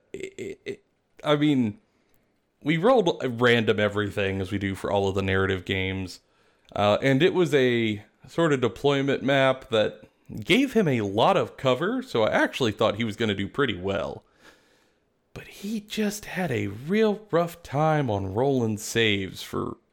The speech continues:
one or two key rolls. And that pretty much put him on the back foot initially and then kept him there. Um,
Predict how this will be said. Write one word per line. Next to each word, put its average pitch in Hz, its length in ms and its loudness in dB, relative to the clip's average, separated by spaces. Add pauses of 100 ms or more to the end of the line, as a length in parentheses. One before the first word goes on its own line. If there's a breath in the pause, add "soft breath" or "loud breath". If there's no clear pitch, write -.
(120)
one 120 460 -2
or 110 100 0
two 104 320 -4
key 98 760 -6
rolls. - 680 -6 (720)
And 104 100 -6
that 98 180 -6
pretty 156 240 -2
much 131 240 0
put 131 140 -2
him 113 100 -2
on 107 60 0
the 104 80 0
back 101 300 -2
foot 101 200 -2
initially 101 640 -2
and 95 180 -6
then 95 140 -4
kept - 320 -6
him - 160 -12
there. - 300 -10 (680)
Um, 92 420 -4